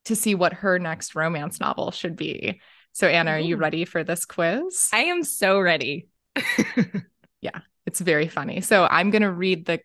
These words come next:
Speaker 1: questions and Anna's gonna answer. But in this quiz, there are photos. And so I'm going to describe them for listeners and for Anna so you can pick along with us in your head.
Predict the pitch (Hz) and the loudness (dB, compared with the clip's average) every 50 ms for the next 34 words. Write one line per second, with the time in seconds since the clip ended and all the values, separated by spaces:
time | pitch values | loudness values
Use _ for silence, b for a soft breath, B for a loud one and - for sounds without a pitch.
0 | _ _ _ - 151 156 - - - 151 151 143 139 139 143 156 - - - 165 | _ _ _ 0 0 0 -2 -6 -4 -4 -2 -2 -4 -6 -6 -8 -6 -6 -6 -6
1 | - - 147 147 151 156 - - 175 165 - 156 143 147 156 - - 135 135 131 | -4 -4 -2 -2 -2 -2 -2 -4 -4 -4 -2 -2 -2 -2 -2 -2 -2 0 0 0
2 | 131 160 190 B B B B B B _ - 180 160 - 170 196 214 202 196 - | 0 0 -2 B B B B B B _ 0 2 2 4 4 4 4 4 2 -2
3 | - - 190 185 175 175 175 160 156 156 - - 151 147 143 139 143 - - _ | -2 -2 -2 -2 0 0 0 0 0 0 0 0 0 0 0 -2 -6 -10 -6 _
4 | - 240 262 240 170 151 151 147 147 143 - - 170 - - 165 160 170 175 170 | 0 2 2 4 4 4 4 2 0 -2 -6 -8 -8 -4 -2 0 0 0 0 0
5 | 175 170 170 165 - - 165 165 - - - 170 160 160 165 - - 147 147 147 | 0 -2 -2 -4 -6 -6 -8 -8 -6 -2 2 2 2 2 0 0 -2 0 0 0
6 | 147 147 147 147 - 175 156 151 151 156 - 160 151 147 147 147 - 139 143 151 | -2 -6 -8 -4 -4 -2 0 0 -2 -2 -2 -4 -4 -4 -4 -4 -6 -6 -6 -4
7 | - 160 151 147 143 139 147 - - 147 147 - - 170 151 151 151 - b b | -4 -4 -4 -4 -4 -4 -6 -4 -4 -4 -6 -4 -6 -8 -8 -8 -10 -12 b b
8 | b b b b _ - 226 208 208 196 175 165 156 160 156 156 156 160 170 - | b b b b _ -4 -2 0 0 0 0 2 2 0 0 0 -2 -4 -4 -4
9 | 170 170 - - 175 165 165 160 165 165 - - - - - - 190 175 | -6 -6 -6 -6 -8 -8 -8 -8 -6 -4 -4 -4 -4 -4 -4 -6 -8 -8